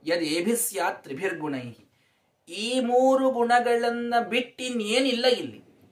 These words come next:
ಎಲ್ಲಾ ಜೀವರಾಶಿಗಳಲ್ಲಿ ಈ ಮೂರು ಗುಣಗಳ proportion ಇದೆ.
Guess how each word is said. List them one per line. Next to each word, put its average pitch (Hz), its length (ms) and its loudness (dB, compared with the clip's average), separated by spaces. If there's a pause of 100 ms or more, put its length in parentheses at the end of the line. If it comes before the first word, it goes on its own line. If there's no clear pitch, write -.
ಎಲ್ಲಾ 262 1000 2
ಜೀವರಾಶಿಗಳಲ್ಲಿ 233 1000 0
ಈ 220 300 -6
ಮೂರು 262 400 0
ಗುಣಗಳ 208 440 -2
proportion 208 720 -4
ಇದೆ. 175 300 -10